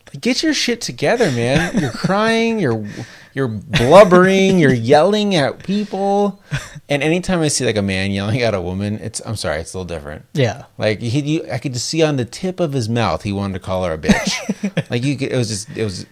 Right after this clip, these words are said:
Speaker 1: dangerous. He was playing with fire. And once you call a woman you don't know a bitch,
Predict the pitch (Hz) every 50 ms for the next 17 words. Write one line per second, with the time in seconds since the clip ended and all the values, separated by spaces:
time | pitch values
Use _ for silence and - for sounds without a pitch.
0 | - - 95 113 113 113 107 98 85 78 69 73 - 165 - 640 - 143 - 117
1 | 113 104 - - - - - - 139 143 143 135 127 104 - - - 104 92 87
2 | 78 64 64 87 - - - - _ _ - 127 131 143 160 156 - 180 - -
3 | 135 123 123 123 123 120 - - 110 101 107 110 117 120 113 110 107 104 101 98
4 | 95 98 98 95 82 78 85 92 107 - - - - -